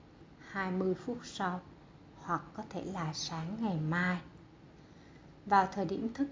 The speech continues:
dậy đó, bạn sẽ từ từ đánh thức cơ thể, vươn tay, duỗi người, hít thở sâu vài nhịp,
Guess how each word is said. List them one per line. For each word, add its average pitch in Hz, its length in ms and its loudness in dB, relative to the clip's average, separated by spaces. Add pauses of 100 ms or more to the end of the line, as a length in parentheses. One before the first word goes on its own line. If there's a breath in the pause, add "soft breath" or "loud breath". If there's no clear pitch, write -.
dậy 202 260 2
đó, 180 340 2 (500)
bạn 139 220 2
sẽ 165 160 -4 (100)
từ 180 300 2
từ 170 360 4
đánh 165 240 0
thức 277 160 2 (200)
cơ 185 200 0 (120)
thể, 185 260 -4 (760)
vươn 214 380 6
tay, 214 300 4 (600)
duỗi 175 280 2
người, 196 540 6 (680 loud breath)
hít 294 180 8
thở 180 260 -2
sâu 202 520 2
vài 160 240 0
nhịp, 165 280 4